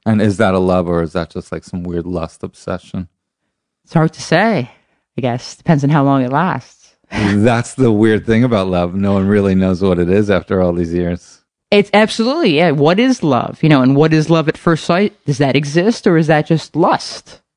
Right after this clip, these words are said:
Speaker 2: You know, it's
Speaker 1: Right.
Speaker 2: hard to say. Like, I had one person in my life that I was, you know, years ago that I, I can remember vividly the moment I first saw him. You know, and I can still remember it now. And we
Speaker 1: Yeah.
Speaker 2: had this very, you know, um,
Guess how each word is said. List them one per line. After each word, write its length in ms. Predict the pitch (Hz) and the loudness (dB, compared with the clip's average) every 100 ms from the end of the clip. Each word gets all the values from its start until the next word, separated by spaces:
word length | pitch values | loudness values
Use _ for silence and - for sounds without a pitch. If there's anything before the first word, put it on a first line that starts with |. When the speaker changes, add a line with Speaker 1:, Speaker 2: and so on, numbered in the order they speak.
| _ _ - | _ _ 2
Speaker 2:
You 60 | 160 | 4
know, 80 | |
it's 80 | 190 | 4
Speaker 1:
Right. 60 | 196 | 2
Speaker 2:
hard 140 | 165 | 0
to 60 | 165 | -2
say. 220 | - 202 | -2 0
Like, 160 | 165 147 | 0 2
I 100 | 185 | 2
had 200 | 196 156 | 0 0
one 140 | 160 | 0
person 280 | 165 156 156 | 0 0 0
in 40 | |
my 100 | 147 135 | 0 2
life 300 | 139 143 - | 2 0 -2
that 120 | 131 | -2
I 140 | 127 127 | -2 0
was, 360 | 127 120 - - | -2 -4 -8 -2
you 100 | 156 | 2
know, 100 | 131 | 4
years 280 | 127 135 127 | 4 2 2
ago 200 | 147 139 | 2 2
that 140 | 123 | 2
I, 240 | 131 135 135 - - - - - | 2 0 -2 -10 -20 -20 -6 0
I 160 | 165 | 2
can 160 | 196 185 | 4 4
remember 380 | 175 170 165 147 | 4 4 4 0
vividly 440 | 131 151 147 143 | 2 2 2 2
the 100 | 135 127 | 2 2
moment 340 | 131 135 123 | 4 4 2
I 100 | 120 | -2
first 380 | - 127 123 - | -4 -4 -4 -2
saw 200 | 147 120 | -2 -2
him. 280 | - - - _ _ _ _ _ - | -6 -16 -20 _ _ _ _ _ 0
You 60 | 147 | 2
know, 100 | 139 | 4
and 80 | 143 | 2
I 20 | |
can 140 | 170 | 2
still 180 | - 175 | 0 0
remember 400 | 151 147 139 131 | 2 2 2 0
it 60 | 151 | 0
now. 440 | 190 208 120 - - | 0 2 0 -4 -2
And 180 | 139 135 | 2 2
we 100 | 139 | 2
Speaker 1:
Yeah. 40 | |
Speaker 2:
had 160 | 143 131 | 2 2
this 160 | 135 | 0
very, 600 | 135 151 135 131 127 120 | 2 2 2 2 2 0
you 160 | 117 127 | 0 0
know, 260 | 113 - 50 | 0 -2 -2
um, 380 | 50 - - | -2 -4 -6